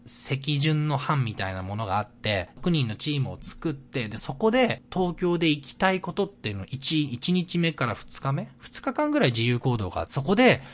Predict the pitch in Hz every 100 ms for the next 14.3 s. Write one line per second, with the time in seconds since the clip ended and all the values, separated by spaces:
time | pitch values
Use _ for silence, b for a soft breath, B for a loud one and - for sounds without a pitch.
0 | - 104 98 139 135 - 196 196 190 185
1 | 185 175 - - - 143 151 139 - 127
2 | 95 - - 101 87 - - 147 160 151
3 | 139 156 95 87 90 - 120 98 - -
4 | 95 90 135 175 139 139 135 127 120 -
5 | 170 170 170 147 170 180 202 214 - 175
6 | 170 175 - - 143 117 127 131 131 135
7 | 131 107 110 107 143 165 165 156 156 151
8 | - - 202 147 87 - - 143 156 165
9 | - 165 143 - - - - 139 143 139
10 | 135 127 98 - 87 80 - _ - 135
11 | 131 151 196 185 190 - 202 190 175 120
12 | - 143 104 123 120 98 - 123 156 160
13 | 170 180 180 180 196 208 139 - - 131
14 | 139 139 180